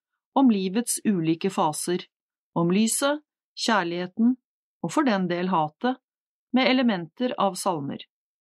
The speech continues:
Men først nå som salmedikter. For Bremnes er salmene noe nært og kjent som han vokste opp med. Farmoren og farfaren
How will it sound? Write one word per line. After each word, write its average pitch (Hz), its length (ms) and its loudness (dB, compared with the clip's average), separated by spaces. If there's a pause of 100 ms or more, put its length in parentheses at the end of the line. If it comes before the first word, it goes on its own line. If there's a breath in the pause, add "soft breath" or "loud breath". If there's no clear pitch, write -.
(540)
Men 185 160 0
først 311 380 0
nå 226 180 2
som 254 160 2
salmedikter. 151 720 -4 (2250)
For 302 120 2
Bremnes 262 520 0
er 233 120 0
salmene 185 480 -2
noe 180 280 -2
nært 208 400 -2
og 233 80 -2
kjent 240 400 0
som 240 280 0
han 240 120 0
vokste 214 360 -4
opp 123 140 -4 (100)
med. - 160 -6 (1120)
Farmoren 202 560 2
og 175 200 -6
farfaren 226 440 0